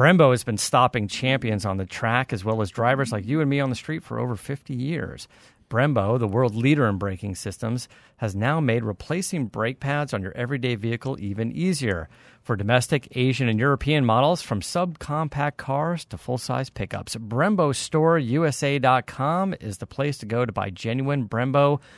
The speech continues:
O E equivalent rep-, replacement brake components. You don't have to have Brembos on your car. Like, it doesn't need to come factory with Brembo brakes.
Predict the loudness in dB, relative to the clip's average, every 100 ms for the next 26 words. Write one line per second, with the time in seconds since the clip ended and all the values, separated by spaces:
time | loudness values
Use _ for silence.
0 | -20 _ 0 2 2 0 -2 -2 -2 -2
1 | -6 -10 -16 -16 -6 -4 -6 -4 -4 -2
2 | -4 -4 -2 0 0 0 -4 2 4 4
3 | 0 -8 -20 0 4 6 6 2 0 0
4 | -2 -6 _ _ _ _ 0 2 4 2
5 | 2 -2 -2 -2 -4 -4 -2 -4 -6 -4
6 | 0 2 2 0 -2 -2 2 2 0 -4
7 | -6 -4 -2 0 -2 -2 -4 -6 -6 -10